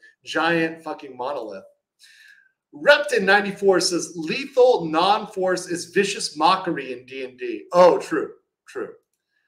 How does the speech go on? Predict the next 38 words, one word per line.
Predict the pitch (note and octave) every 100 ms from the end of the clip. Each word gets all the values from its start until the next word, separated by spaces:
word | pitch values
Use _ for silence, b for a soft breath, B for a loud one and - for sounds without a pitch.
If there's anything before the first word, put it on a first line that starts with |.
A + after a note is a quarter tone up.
| _ _ _ _
Uh, | F#3+ F3 F3
Wild | A3 D#4+ E4+ -
K | D4 D4
for | G3+ F3+
two | B3 G#3+
says, | F3+
"This | E3+ G3
contract | G#3+ B3 A#3 F#3+
has | E3+
better | F#3 G3
language | E3+ F3+ F#3 D3+
than | D3
any | D3+
color." | D3+ A#2 G#2 - _ -
Oof. | B3 B3+ F#3+ - - b b -
You | G#3
said | - C4+
that | B3+ F#3
before | E3+ G3 E3
I | E3 -
did, | - - -
so | C#3
you | C3+
called | - C#3+ B2
it | -
there. | A2 F#2+ _ _ b b b b _ -
Silbury | - F4+ F4 C4
said, | - A3 F3
"Which | C#4+ - -
Helldiver | E3+ G#3+ F3+ F#3+ E3 E3+
got | E3 -
paper | - F#3+ F3+ D#3+
cup | D3+ B2 A#2+
re-, | - _
remunerations?" | B2 B2 A#2+ A2 A2 - -
Hey, | G3
listen, | G3 F#3+ -
man, | A2+